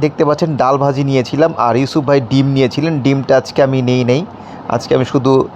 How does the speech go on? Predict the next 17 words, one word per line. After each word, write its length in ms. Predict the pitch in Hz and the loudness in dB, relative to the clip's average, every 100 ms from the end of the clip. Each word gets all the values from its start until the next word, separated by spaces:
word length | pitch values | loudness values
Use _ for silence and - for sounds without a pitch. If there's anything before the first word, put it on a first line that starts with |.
| - - - | -18 -18 -4
তেল 160 | 143 139 - | 0 2 2
ছাড়া 200 | 135 127 123 | 0 0 0
পরোটা 340 | 127 127 151 147 117 | 0 0 0 0 0
আর 100 | 117 113 | 0 -2
হচ্ছে 280 | 113 - 123 110 - - - - - - - - - - | -2 0 0 0 -12 -20 -18 -18 -20 -18 -18 -16 -6 -2
ডাল 140 | 123 127 | 0 0
ভাজি 200 | 127 123 123 | 0 0 0
নিয়েছিলাম। 440 | 123 120 135 151 208 - - - - - - - - - - - - - - - - - - - - - - - - - - - - - - - - | -2 -2 0 0 -2 -12 -20 -20 -20 -20 -20 -18 -18 -20 -20 -20 -20 -20 -18 -18 -18 -20 -20 -20 -20 -20 -20 -18 -20 -20 -20 -20 -20 -20 -20 -18 -2
ফ্রেন্ডস, 240 | 190 196 170 | 0 0 0
যারা 220 | 165 165 160 156 - - | 2 2 2 0 -4 -2
চ্যানেলে 340 | 160 156 165 160 | 0 2 2 0
নতুন 200 | 156 160 151 | 0 2 2
এবং 120 | 143 143 | 2 0
আজকে 220 | 135 - 165 127 | -4 0 0 2
ভিডিওটা 300 | 135 151 139 131 | 2 2 2 2
দেখছেন, 260 | 131 147 123 | 0 -2 -2
প্লিজ 160 | 135 | -4